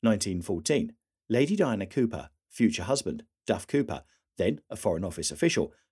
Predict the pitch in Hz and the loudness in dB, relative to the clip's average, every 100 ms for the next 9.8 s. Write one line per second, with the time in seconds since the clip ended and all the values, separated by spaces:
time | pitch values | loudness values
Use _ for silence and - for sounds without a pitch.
0 | _ 113 175 214 214 175 - - 95 101 | _ 0 2 4 4 2 -2 -6 -4 -4
1 | - 147 78 113 117 - - - - 113 | 0 0 0 0 -2 -4 -8 -12 -6 -2
2 | 135 135 123 113 95 131 80 - _ _ | -2 0 -2 -2 -2 0 -2 -8 _ _
3 | - 156 78 78 - 131 - - _ _ | -4 -2 -2 -4 -6 -4 -4 -6 _ _
4 | - 113 - 117 - 160 - - 101 71 | -8 -6 -4 -4 -2 -2 -2 0 0 0
5 | - - 123 - - _ _ _ _ _ | -4 0 0 0 -10 _ _ _ _ _
6 | _ 110 110 127 - 98 92 - 175 - | _ -4 2 2 2 0 0 2 0 0
7 | - 110 127 - 85 85 113 143 113 82 | -4 -2 0 -2 -4 0 2 2 0 -2
8 | 76 160 - 226 _ - 110 113 151 - | 0 0 0 -4 _ -6 -2 2 2 2
9 | 117 76 87 87 123 120 80 - | -2 -2 -6 -4 -2 -2 -4 -6